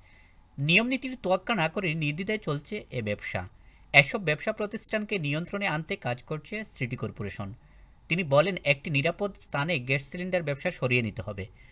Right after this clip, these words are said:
জনসাধারণের চলাচল ও আবাসিক এলাকায় গ্যাস সিলিন্ডারের ব্যবসা প্রতিষ্ঠান গড়ে তোলা বেআইনি। অভিযানে অংশ নেওয়া বিস্ফোরক অধিদপ্তরের কর্মকর্তারা জানান, বিস্ফোরক আইন আঠারোশো চৌরাশি এর অনুযায়ী এলপি গ্যাস রুলস দুই হাজার চার এর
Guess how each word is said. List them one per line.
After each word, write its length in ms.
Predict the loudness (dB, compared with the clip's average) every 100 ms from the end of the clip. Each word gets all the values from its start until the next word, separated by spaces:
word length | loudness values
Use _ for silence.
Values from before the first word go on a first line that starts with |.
| -20 -12 0
জনসাধারণের 640 | 2 2 0 0 0 -2 0
চলাচল 440 | 2 4 4 2 0 -6 -12
ও 80 | 0 0 4
আবাসিক 460 | 4 4 -4 -10 -2
এলাকায় 380 | 0 2 2
গ্যাস 240 | 2 0 0
সিলিন্ডারের 480 | 0 -2 0 0 0
ব্যবসা 220 | -2 -2
প্রতিষ্ঠান 420 | -4 -6 -4 -6 -4
গড়ে 220 | 0 -2
তোলা 220 | -2 -4 -4
বেআইনি। 440 | 0 0 0 -6 -10 -20 -20 -20 -20 -20 0
অভিযানে 380 | 6 6 6 2 4 2
অংশ 140 | 2
নেওয়া 240 | 0 2 2
বিস্ফোরক 480 | 2 -4 -2 -4 0 0
অধিদপ্তরের 500 | 2 2 0 -2 0
কর্মকর্তারা 600 | 0 0 -2 -2 0 2
জানান, 300 | 2 2 0 -4 -16 -20 -10
বিস্ফোরক 540 | -4 -2 -2 -4 -6 -4
আইন 180 | -2 -2 -4 -18 -20 -8
আঠারোশো 420 | -2 0 0 -2 -6
চৌরাশি 440 | -4 -2 -2 0 2
এর 100 | 2
অনুযায়ী 380 | 0 -2 0 -2 -2 -12 -18 2
এলপি 340 | 2 2 -4
গ্যাস 260 | -4 -4 -4 -4
রুলস 320 | -2 -2 -2 -4
দুই 140 | -2
হাজার 220 | 0 0 -2
চার 240 | 0 2 2
এর 240 | 0 -4